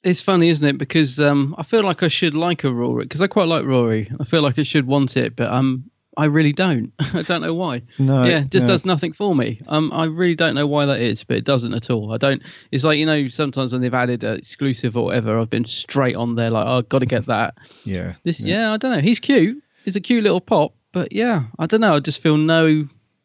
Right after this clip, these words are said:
Speaker 1: desire to actually get it. I mean, if someone, yeah, if it was in a shop, I'd probably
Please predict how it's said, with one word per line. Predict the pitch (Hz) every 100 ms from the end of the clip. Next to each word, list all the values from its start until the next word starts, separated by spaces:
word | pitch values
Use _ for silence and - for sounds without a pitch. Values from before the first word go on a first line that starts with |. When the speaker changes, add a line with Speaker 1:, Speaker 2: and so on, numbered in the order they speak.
| _
Speaker 1:
desire | 147 156 147 127
to | 110 127
actually | 117 - 131
get | 127 117
it. | 107 -
I |
mean, | 143 156
if |
someone, | - 175 151 135 127
yeah, | 170 135 107 _ - - - - - _ -
if | 160
it | 196
was | 180
in | 208
a | 151
shop, | - 175 123
I'd | 131 127
probably | 147 131